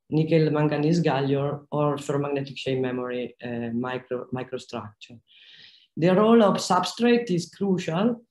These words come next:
It's crucial because, uh, we, it's, uh, for obtaining the epitaxial growth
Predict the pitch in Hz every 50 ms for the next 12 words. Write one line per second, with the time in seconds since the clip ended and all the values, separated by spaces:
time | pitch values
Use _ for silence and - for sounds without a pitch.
0 | _ _ _ _ - 170 165 - - - - 202 226 226 - - 208 196 190 170
1 | 165 165 - - 175 180 170 165 170 170 170 165 165 160 160 160 156 156 156 156
2 | 156 151 151 151 147 147 147 143 143 139 - - _ - 165 160 165 170 165 160
3 | 160 160 - - - 160 156 - - - 147 147 147 143 143 143 139 139 - 165
4 | 160 160 156 156 156 - - 165 165 165 160 156 156 147 147 147 143 139 139 139
5 | - 135 - - 156 170 - - - - 214 208 208 196 208 208 208 208 214 226
6 | 220 220